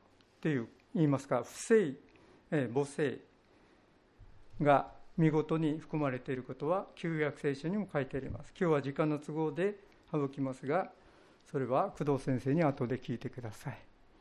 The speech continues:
それで、皆が聖なるものとされますように。これがですね、あの、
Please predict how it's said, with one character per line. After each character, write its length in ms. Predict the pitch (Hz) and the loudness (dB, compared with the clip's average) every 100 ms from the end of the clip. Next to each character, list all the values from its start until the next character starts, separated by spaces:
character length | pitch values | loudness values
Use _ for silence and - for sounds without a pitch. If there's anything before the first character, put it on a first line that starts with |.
| - - - - - - - | -20 -20 -20 -20 -20 -14 0
そ 60 | |
れ 60 | 196 | 2
で、 420 | 180 190 - - - | 4 2 0 -10 -4
皆 280 | 160 196 254 | 0 4 4
が 120 | 190 139 | 4 0
聖 280 | - 190 | 2 2
な 140 | 196 190 | 2 0
る 80 | 185 | 0
も 100 | 185 | -4
の 40 | |
と 120 | 175 | -4
さ 200 | 160 - | -6 -2
れ 100 | 151 | 0
ま 140 | 156 160 | 0 -4
す 160 | - | -6
よ 140 | 151 127 | -4 -4
う 40 | |
に。 100 | 117 - - - - - - - | -6 -12 -20 -20 -20 -20 -20 0
こ 140 | - | 8
れ 80 | 208 | 10
が 100 | 220 | 12
で 100 | 202 | 8
す 100 | - | 4
ね、 400 | 156 143 131 143 - | 4 6 4 2 0
あ 140 | 147 | 4
の、 540 | 143 135 131 123 127 | 6 4 4 0 -4